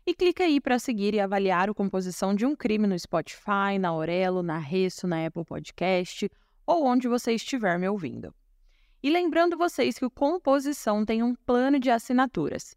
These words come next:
Então, se você apoiar o podcast pelo aplicativo Orelo, você terá episódios extras exclusivos. Então, corram lá no app Orelo e assinem, que na hora vocês já podem dar o play em todos os episódios extras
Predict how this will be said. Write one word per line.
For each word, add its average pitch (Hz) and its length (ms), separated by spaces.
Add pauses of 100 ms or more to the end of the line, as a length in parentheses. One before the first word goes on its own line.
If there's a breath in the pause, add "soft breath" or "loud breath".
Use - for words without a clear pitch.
Então, 185 260
se 185 120
você 185 240
apoiar 170 360
o 214 40
podcast 214 640
pelo 180 200
aplicativo 175 840
Orelo, 180 580 (420)
você 320 200
terá 277 200
episódios 240 720
extras 202 540 (140)
exclusivos. 214 1040 (320)
Então, 190 280
corram 226 440
lá 196 180
no 208 160
app 185 400
Orelo 240 640
e 294 100
assinem, 233 560
que 226 200
na 208 280
hora 214 240
vocês 220 300
já 214 140
podem 202 260
dar 202 140
o 247 80
play 196 400
em 226 120
todos 262 460
os 247 140
episódios 226 720
extras 202 520